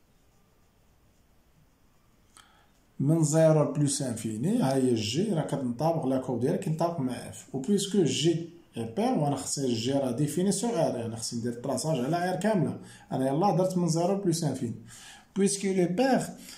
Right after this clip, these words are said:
تيكون لا كورب، وهادي قاعده الله يرضي عليكم، الا كانت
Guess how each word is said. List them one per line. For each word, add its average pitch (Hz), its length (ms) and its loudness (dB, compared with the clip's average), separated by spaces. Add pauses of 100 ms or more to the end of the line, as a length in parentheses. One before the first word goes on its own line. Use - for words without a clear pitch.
(160)
تيكون 175 400 2
لا 160 120 6
كورب، 185 240 2
وهادي 135 260 4
قاعده 131 400 4
الله 117 200 4
يرضي 101 160 0
عليكم، 113 420 0
الا 139 200 2
كانت 175 400 4